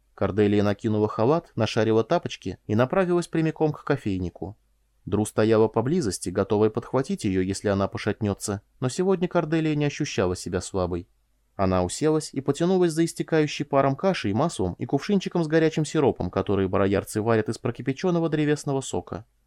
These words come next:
Чудесная еда. "Ты уже ела, Дру? Хочешь кофе? Сколько сейчас времени?" Телохранительница покачала белокурой головой. "Я сыта, миледи.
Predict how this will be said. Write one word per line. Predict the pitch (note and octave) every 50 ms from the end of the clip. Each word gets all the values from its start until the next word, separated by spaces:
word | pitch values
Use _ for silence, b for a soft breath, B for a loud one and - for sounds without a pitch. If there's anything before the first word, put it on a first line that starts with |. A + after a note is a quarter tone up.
| _ _ _ _
Чудесная | - - A2 A2 G#2+ G#2 - - G#2 F#2+ F#2
еда. | F2+ F#2+ F2+ G2 F#2 F2+ G#2+ - _ _ _ _ _ _ _ _ _ _ _ _ _ _ _ _ _ _ _ _ _ _ -
"Ты | D3+ D3
уже | C#3+ C3+ D3 C#3+
ела, | C3+ C#3 E3 G3 F3+
Дру? | C#3+ C3+ A#2+ F#2 - _ _ _ _
Хочешь | - - G#3 G#3+ E3 D3+
кофе? | - - A2+ - - - - - _ _ _ _ _ _ _ -
Сколько | - - G#3 G3+ - E3+
сейчас | - F3+ - F3 D#3+ -
времени?" | F3 D#3 B2+ G#2 F#2 F2 E2+ E2 - _ _ _ _ _ _ _ _ _ _ _ _ _ _ _ _ _ _ _ _ _ -
Телохранительница | - G2+ G#2 - - A2 A2+ C3 D#3+ F3+ - E3+ E3 D#3+ D3+ - D#3
покачала | D3 D#3+ - - D3 - - D3+ C#3+ C#3+
белокурой | C3+ C3+ C#3 C#3 C3+ - - C3+ C3 C3
головой. | A#2+ B2+ B2+ B2 A#2 G#2 F#2 F2+ E2 - _ _ _ _ _ _ _ _ _ _ _ _
"Я | - C3 D3 D3+
сыта, | - - D3+ - F3+ F3+
миледи. | D3+ A#2 F#2+ F#2 F#2 F2 F2+ F2 G#2